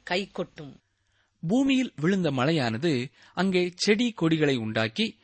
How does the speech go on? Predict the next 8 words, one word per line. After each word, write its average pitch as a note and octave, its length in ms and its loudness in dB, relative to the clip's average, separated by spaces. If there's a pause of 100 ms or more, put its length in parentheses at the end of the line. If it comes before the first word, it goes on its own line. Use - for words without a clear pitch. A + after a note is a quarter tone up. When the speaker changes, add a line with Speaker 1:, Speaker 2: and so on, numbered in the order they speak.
(260)
Speaker 2:
பச்சை G3 420 -2
ஜமுக்காளம் F3+ 600 2
விரித்தது D3+ 440 0
போன்ற G#3 440 0 (300)
தேவ A#3+ 360 4
நாம D#3+ 480 2
மகிமையை C3+ 420 0
சொல்லும். G2+ 560 -6